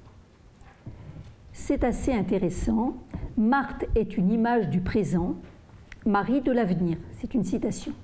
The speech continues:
Autant dire que la première est la figure de l'Église pérégrinante qui chemine dans la multiplicité des tâches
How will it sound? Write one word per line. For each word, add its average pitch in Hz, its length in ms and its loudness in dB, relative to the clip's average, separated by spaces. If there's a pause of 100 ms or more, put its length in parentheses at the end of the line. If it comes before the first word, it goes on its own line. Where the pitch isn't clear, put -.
(920)
Autant 240 240 2
dire 339 220 2
que 262 100 2
la 226 120 2
première 226 520 2
est 185 40 4
la 180 120 2
figure 208 400 2
de 180 100 2
l'Église 175 420 0
pérégrinante 185 840 0
qui 220 100 -2
chemine 226 440 2
dans 190 120 2
la 175 120 2
multiplicité 233 840 0
des 180 160 2
tâches 180 500 -2